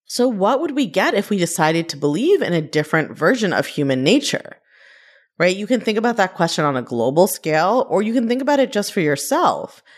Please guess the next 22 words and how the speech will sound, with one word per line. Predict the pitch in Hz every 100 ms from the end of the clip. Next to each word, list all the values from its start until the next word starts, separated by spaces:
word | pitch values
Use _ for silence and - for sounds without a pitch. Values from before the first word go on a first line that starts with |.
| - _ -
What | 156 220 262
would | 196
it | 180
be | 226 -
like | 208 156 -
if | 160
you | 170
didn't | 160 170 185 175
assume | - - 277 208 131 143 -
that | 165 151
you | 165
had | 160 156 151
to | 185
use | 180 -
guilt | 151 160 202 -
and | 180
shame | - 151 139 143
and | 101
self-criticism | 151 143 - - 269 339 131 117 120 156 - - - _ _
to | -
motivate | 160 240 277 170
yourself, | - - - - - -